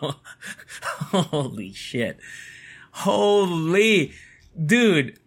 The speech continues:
two hundred and seventy-three billion dollars. Just think about that. What the fuck can you do with that? What are you gonna do with that? You can't do, you cannot spend a billion dollars. I talked about this before.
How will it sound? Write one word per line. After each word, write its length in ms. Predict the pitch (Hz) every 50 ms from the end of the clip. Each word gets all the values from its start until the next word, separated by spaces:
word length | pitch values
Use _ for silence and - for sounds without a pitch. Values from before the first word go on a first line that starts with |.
| _ -
two 200 | - - 240 240
hundred 280 | 247 262 254 262 262 220
and 160 | 190 165 -
seventy-three 640 | - - 196 196 190 208 208 196 196 180 185 190 175
billion 720 | 139 120 107 - _ - 185 190 175 185 190 190 185 175
dollars. 640 | 170 160 156 156 165 165 147 120 92 80 - - - _ _ _ _ _ _ _ _ _ _ _ _ _ _ _ _ _ _
Just 280 | - 185 262 - - -
think 420 | 180 143 - 214 277 330 - 440
about 360 | - - - 98 92 95 -
that. 300 | - 101 87 82 82 - - _ _ _ _ _ _ _ _ -
What 380 | 180 175 220 311 370 - -
the 60 | 427
fuck 280 | 415 - 392 403 - -
can 140 | - 339 349
you 120 | 359 294
do 200 | 208 269 349 403
with 140 | 453 440 143
that? 280 | 110 95 92 - - _ _ _ _ _
What 240 | - 185 233 330 381
are 40 | 403
you 120 | 381 403
gonna 180 | 403 415 415 370
do 220 | - 302 359 370
with 120 | 403 240 147
that? 260 | 127 90 - - _ _ _ _ _ _ _ -
You 120 | 185 196
can't 280 | 196 - 277 311 285 226
do, 260 | 277 277 269 - - _ _ _ _ _ _ _ _ -
you 120 | - 214
cannot 400 | 214 - 277 262 294 294 - -
spend 320 | - - - 247 247 233 226
a 80 | 180
billion 540 | 143 123 - 180 208 226 240 220 196 165 139
dollars. 580 | 127 107 101 95 98 - - - - - - - -
I 60 | 160
talked 300 | 170 165 190 254 247 -
about 200 | 196 180 175 170
this 120 | 151 143 -
before. 500 | - 123 - - 240 233 139 107 -